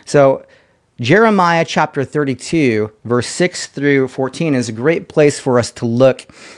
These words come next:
and gain some insight. So let's look there, shall we? Verse six reads,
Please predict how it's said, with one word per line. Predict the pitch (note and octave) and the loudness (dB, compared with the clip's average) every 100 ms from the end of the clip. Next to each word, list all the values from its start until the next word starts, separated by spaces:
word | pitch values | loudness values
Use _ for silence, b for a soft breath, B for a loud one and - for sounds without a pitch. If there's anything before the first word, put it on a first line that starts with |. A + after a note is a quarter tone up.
| B | B
and | C3 B2+ | 0 2
gain | A#2 B2+ B2 | 2 2 2
some | A#2+ A2+ | -2 -4
insight. | A2+ A2 - F#2 | -4 -4 -2 -4
So | - | -2
let's | D#3 F#3+ - | -2 -2 0
look | C3+ - - | -2 -2 -6
there, | - G2+ | -8 -6
shall | - C3 | 0 2
we? | D3 D#3 D3 _ _ _ - B B B B B B B _ _ | 2 0 -6 _ _ _ -20 B B B B B B B _ _
Verse | A#2 D3+ E3+ | 0 2 2
six | - C3+ - - | -2 -4 -4 -6
reads, | A#2+ B2 G#2 G2 - | 0 0 0 -6 -14